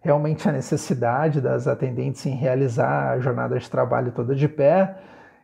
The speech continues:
e recebemos a, uma resposta até com surpresa, que foi dito que a sensação de acolhimento e receptividade percebida pelos hóspedes é maior quando são recebidos dessa forma.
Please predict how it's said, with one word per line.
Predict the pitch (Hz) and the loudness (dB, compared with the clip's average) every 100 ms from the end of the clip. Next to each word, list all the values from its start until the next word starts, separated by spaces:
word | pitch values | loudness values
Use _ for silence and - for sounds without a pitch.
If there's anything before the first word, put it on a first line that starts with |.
| - | -2
e | 151 | 2
recebemos | 151 156 156 175 151 165 165 | 4 2 4 4 4 2 4
a, | 170 170 170 160 | 4 4 0 0
uma | 156 156 | 0 0
resposta | 143 - 151 147 - | 0 0 2 2 2
até | 165 151 151 | 0 2 0
com | 151 175 | 0 -4
surpresa, | - 175 170 147 165 160 143 | 2 2 4 4 4 4 2
que | 120 - 135 131 127 127 120 - | 0 -8 -8 -4 -4 -4 -6 0
foi | 151 | 0
dito | 139 160 - | 2 -4 -2
que | 160 | -2
a | |
sensação | - 170 - 147 170 175 | 0 0 2 2 2 4
de | |
acolhimento | 160 156 160 147 135 151 156 | 4 6 4 4 0 -4 -2
e | |
receptividade | 143 147 - 147 - 143 123 113 135 151 139 - - - - | -2 -2 2 2 2 -2 -2 2 4 4 2 -2 -10 -20 -8
percebida | - - - 123 131 151 | -6 -4 -2 -2 2 4
pelos | 147 139 123 | 4 2 0
hóspedes | 120 139 147 - 123 - | 0 2 0 0 -8 0
é | 156 | 2
maior | 180 190 151 151 185 | 4 4 4 2 0
quando | 165 156 | -2 -2
são | - 156 | 0 0
recebidos | 147 - 147 135 139 139 | 0 0 0 0 -2 0
dessa | 139 - 170 | 0 4 2
forma. | - 131 95 | 4 0 0